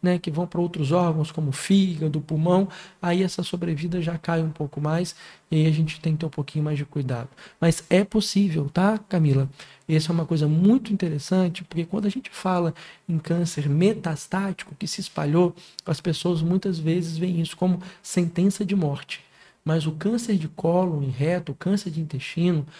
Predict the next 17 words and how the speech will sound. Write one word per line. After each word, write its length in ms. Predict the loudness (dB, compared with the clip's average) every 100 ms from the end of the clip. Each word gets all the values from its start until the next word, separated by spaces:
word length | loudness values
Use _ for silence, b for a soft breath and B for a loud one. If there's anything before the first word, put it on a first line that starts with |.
| B B -2
é 100 | 2
um 280 | 2 2
dos 200 | 0 -2
tipos 380 | -2 -4 -2 -2
de 100 | -2
câncer 480 | -2 -2 -2 -2 -8 B B
que 80 | -10
o 40 | -4
paciente, 500 | -2 -2 -4 -4 -2
mesmo 580 | 2 4 4 2 -4 -4
com 180 | -2 -2
metástases 800 | -2 -4 -2 -2 -4 -6 -6 -4
no 140 | -4
fígado 560 | -6 -4 -2 0 0 0
e 20 |
no 120 | 0
pulmão, 480 | 0 -2 0 0 -2